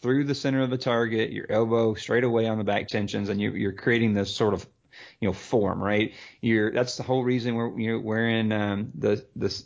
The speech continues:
finger slings so that the rifle, uh, so that the, the bow can essentially jump towards the target. Um, you know, you're using certain kinds of grips so that you don't cant the riser. It's all transitioning that same thought over to the rifle world. And it's the exact same thing.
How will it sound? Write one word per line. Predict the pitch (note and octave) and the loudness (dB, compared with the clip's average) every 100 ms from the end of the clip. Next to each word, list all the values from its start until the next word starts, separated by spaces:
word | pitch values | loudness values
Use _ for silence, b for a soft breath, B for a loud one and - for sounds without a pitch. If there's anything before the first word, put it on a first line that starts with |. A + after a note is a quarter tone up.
| _ | _
finger | C#3 C3+ A2+ | 2 4 4
slings | - A#2 A2+ A2 G#2 | 2 2 2 0 -2
so | - G#2 | -2 -2
that | G#2 | 2
the | A2 | 0
rifle, | G#2 A2 A2 - | 2 0 -2 -4
uh, | B2+ A2 | -2 0
so | C#3 | -2
that | G#2 | -2
the, | G#2 G2+ | -2 -2
the | G#2 F#2+ | -4 -2
bow | G#2+ A#2+ | 2 2
can | A#2+ A#2+ G#2 | 2 -2 -4
essentially | G2+ A#2+ A2+ G2+ | -2 -2 -2 -4
jump | F#2 F#2 A2 - - - | -2 0 0 -2 -8 -6
towards | A2+ G#2+ G2 | 0 0 0
the | G2 | -2
target. | A2+ A2 G2+ F#2+ - B B B | 2 2 2 0 -2 B B B
Um, | - G2+ G2 G2+ | -2 0 0 0
you | |
know, | F#2+ | 0
you're | F#2+ G2+ | 2 0
using | G#2 A2+ A2 | 2 2 2
certain | G2 A2 A#2 A2+ | 0 0 0 0
kinds | A#2+ A2+ G#2+ | -2 -2 -2
of | G2+ | -6
grips | F#2+ A2+ A#2+ - | -4 2 2 2
so | G#2+ G#2 | -2 0
that | A2 | 0
you | |
don't | G#2+ A2 C3 - - | 0 0 -4 -8 -6
cant | B2+ A2+ A2 | 0 0 2
the | |
riser. | G#2+ A2 A2+ G2 G2 | 2 2 0 -2 -6
It's | F#2+ A#2 - | -6 -8 -10
all | - A#2+ D3+ | -4 2 2
transitioning | D3+ C#3+ C#3 G#2+ A#2 B2+ C#3 B2+ | 2 2 2 2 0 0 0 2
that | G#2+ - | 0 -4
same | - - A#2 B2+ A#2+ | -8 -2 0 2 0
thought | - G2+ A2+ - B B B | -2 0 -2 -4 B B B
over | A#2+ A2+ | 0 0
to | A2 | 0
the | G#2 | 0
rifle | F#2+ F#2+ G2+ | 2 0 -2
world. | F#2+ - - | -6 -6 0
And | A#2 | 4
it's | C3 C3 | 4 2
the | C#3 | -2
exact | F#2+ F2+ G2 G#2+ - - | -4 -6 -2 -2 -4 -8
same | A2+ G#2 F#2+ | -6 -6 -4
thing. | C#3 C3+ A2+ | -2 0 -2